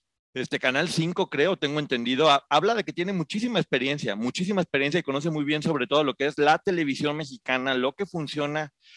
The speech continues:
en México. Y estoy seguro que vienen buenos tiempos para Azteca en, en, en la mente de alguien mucho más, este, joven.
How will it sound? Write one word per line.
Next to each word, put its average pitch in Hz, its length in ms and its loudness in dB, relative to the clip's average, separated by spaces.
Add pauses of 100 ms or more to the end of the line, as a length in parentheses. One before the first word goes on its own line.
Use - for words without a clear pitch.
(140)
en 123 220 0
México. 143 540 -2 (400)
Y 156 120 2
estoy 233 240 2
seguro 233 460 2
que 180 140 0
vienen 185 320 0
buenos 180 260 0
tiempos 170 400 -4
para 110 460 0
Azteca 117 540 -2
en, 110 260 -8
en, 104 480 -4
en 113 140 -4
la 110 100 -2
mente 156 320 0
de 156 100 4
alguien 151 240 0
mucho 127 240 -4
más, 135 300 -2
este, 110 760 -6
joven. 127 800 -2